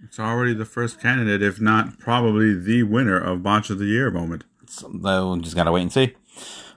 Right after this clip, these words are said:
Speaker 2: But, um, yeah, did 'em wrong. They should have done better. They should, they should have gave them more time.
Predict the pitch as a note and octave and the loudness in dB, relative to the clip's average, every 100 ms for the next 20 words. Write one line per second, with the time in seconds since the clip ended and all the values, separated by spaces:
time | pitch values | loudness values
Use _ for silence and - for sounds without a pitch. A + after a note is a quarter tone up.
0 | - G#2 G2 F#2+ G2 F#2 F#2 F2+ - - | -10 2 6 6 6 6 4 0 -6 -20
1 | - - _ _ _ _ _ _ _ _ | -20 -20 _ _ _ _ _ _ _ _
2 | _ _ _ _ - G2+ G#2+ F2 - _ | _ _ _ _ -6 4 4 4 0 _
3 | _ _ _ _ _ - G2+ A#2+ A#2 G2 | _ _ _ _ _ -8 2 6 6 6
4 | F#2 F#2+ F#2+ F#2+ _ _ _ _ _ _ | 6 6 2 -2 _ _ _ _ _ _
5 | _ _ _ - G#2 - - A2+ G2 F2 | _ _ _ -10 -8 -6 2 4 4 2
6 | E2+ E2+ E2+ F2+ E2+ E2+ E2+ D#2+ F2 F2+ | 2 0 -4 -2 0 2 0 -2 -6 -6
7 | - G#2+ G2 - A2 G2 F2 F2 F2 E2+ | -2 0 0 2 2 2 2 2 0 0
8 | F2+ E2+ | -2 -2